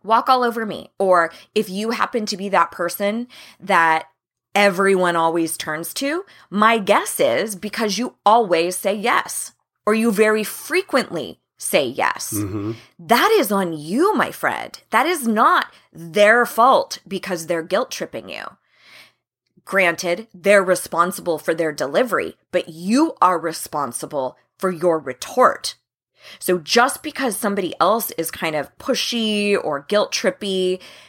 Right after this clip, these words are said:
Speaker 1: that does not mean that you get a free pass to just do whatever they want because they've made your job hard.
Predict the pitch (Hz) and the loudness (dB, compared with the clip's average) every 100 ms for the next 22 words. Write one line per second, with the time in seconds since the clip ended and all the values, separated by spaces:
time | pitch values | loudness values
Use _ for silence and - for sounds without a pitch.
0 | _ - 156 - - 220 180 151 160 151 | _ -2 0 2 0 -2 -2 -4 -10 -2
1 | 170 311 233 311 240 113 113 - _ _ | 4 4 2 0 0 -2 -8 -16 _ _
2 | - 190 175 175 214 226 240 196 165 - | -2 0 0 -2 -2 0 0 0 0 0
3 | 202 196 208 180 170 - 160 165 165 160 | -2 -2 2 0 0 -4 -8 -6 -4 -2
4 | 160 156 156 156 160 151 - 165 160 160 | 0 0 -2 -4 -4 -6 -8 -6 -4 -4
5 | 151 143 131 175 175 175 - - | -8 -10 0 4 4 0 -8 -8